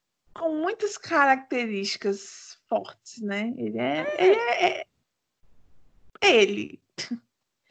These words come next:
Speaker 2: Assim, é legal, tá? É um personagem bem construído. É bom deixar claro que a gente não tá achando ele mal construído.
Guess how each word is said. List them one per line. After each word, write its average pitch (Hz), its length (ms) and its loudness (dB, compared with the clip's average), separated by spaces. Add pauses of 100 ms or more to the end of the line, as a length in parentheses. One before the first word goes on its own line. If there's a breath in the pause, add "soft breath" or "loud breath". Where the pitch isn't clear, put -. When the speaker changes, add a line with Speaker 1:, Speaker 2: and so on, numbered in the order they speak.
(180)
Speaker 2:
Assim, 415 300 -2
é 320 140 2
legal, 269 600 4
tá? 269 340 2
É 330 60 -2
um 320 40 -6
personagem 311 680 -2
bem 285 220 -4
construído. 339 680 -2
É 269 60 0
bom 285 180 -4
deixar 403 320 2
claro 302 400 4
que 311 60 -4
a - 20 0
gente 285 180 -8
não 381 160 -2
tá 466 200 6
achando 370 420 -2
ele 381 160 0
mal 320 260 2
construído. 466 720 0